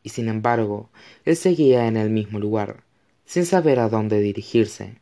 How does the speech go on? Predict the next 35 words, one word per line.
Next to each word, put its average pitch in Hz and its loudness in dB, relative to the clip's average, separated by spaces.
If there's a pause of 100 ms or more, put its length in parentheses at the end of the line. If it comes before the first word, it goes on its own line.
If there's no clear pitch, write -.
(1400)
El 120 2
decano 117 2
lo 135 4
había 107 2
escuchado, 101 -4 (440)
había 185 6
apoyado 156 2
los 120 2
codos 110 0
en 107 -4
la 104 -2
mesa 110 -6 (340)
y 147 -4
le 165 4
había 175 6
dicho 175 0
que - -4
tenía 104 -2 (220)
talento, 107 -4 (680)
pero 113 -2
el 107 -2
talento 113 0
solo 110 0
no 104 -2
era 101 -6
suficiente, 104 -10 (480)
lo 151 2
que 160 0
significaba, 151 0
naturalmente, 104 -4 (420)
que 147 4
él 98 -6 (140)
no 113 -2
era 101 0
suficiente. 104 -4